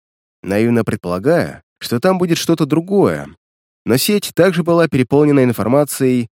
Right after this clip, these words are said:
о творящемся скандале. Но моё внимание привлёк не он, а рекламный блок, обещающий помощь и обучение в правильном прохождении портала. Открыв объявление,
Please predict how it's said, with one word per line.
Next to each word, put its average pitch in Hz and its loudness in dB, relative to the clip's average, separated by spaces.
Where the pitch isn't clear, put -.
о 120 0
творящемся 117 -2
скандале. 104 -4
Но 104 0
моё 120 4
внимание 107 0
привлёк 107 -2
не 90 -4
он, 139 2
а 107 -8
рекламный 120 -2
блок, 139 -2
обещающий 110 -2
помощь 165 -2
и - -2
обучение 139 -2
в - -12
правильном 170 0
прохождении 107 -4
портала. 65 -6
Открыв 104 -4
объявление, 98 -4